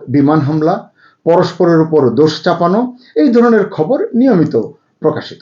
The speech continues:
হচ্ছে, যা এই পুরো অঞ্চলের জন্যই এক সতর্কবার্তা। সবার মনেই আসলে প্রশ্ন, পরিস্থিতি কি পুরোপুরি একটি প্রক্সি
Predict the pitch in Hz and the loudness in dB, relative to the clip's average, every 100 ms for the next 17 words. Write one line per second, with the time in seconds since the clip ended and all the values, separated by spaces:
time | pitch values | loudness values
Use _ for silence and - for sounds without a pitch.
0 | 67 - - 78 - _ _ _ _ 127 | -20 -20 -16 -16 -18 _ _ _ _ 0
1 | 135 151 220 - _ - - 151 135 131 | 2 2 -2 -6 _ -20 -6 -2 -2 -2
2 | - 214 247 - 165 160 175 175 147 127 | -2 2 2 2 0 0 2 0 0 -2
3 | 160 247 247 110 - - 202 170 - 82 | -2 0 -2 -4 -8 -6 -4 -4 -8 -12
4 | - _ - - _ _ _ _ _ _ | -18 _ -20 -20 _ _ _ _ _ _
5 | _ _ _ _ - 247 311 311 247 277 | _ _ _ _ -2 0 2 4 4 4
6 | 247 - 143 - 131 - - 123 - _ | 2 0 -2 -2 -6 -6 -6 -6 -8 _
7 | _ _ - 165 214 - - 254 - 233 | _ _ 0 2 2 -2 -4 -4 -4 -4
8 | 233 - 151 160 165 170 175 180 _ _ | -4 -2 0 2 2 0 0 -4 _ _
9 | _ 127 - 160 175 214 - | _ -6 -4 -2 -2 -2 -2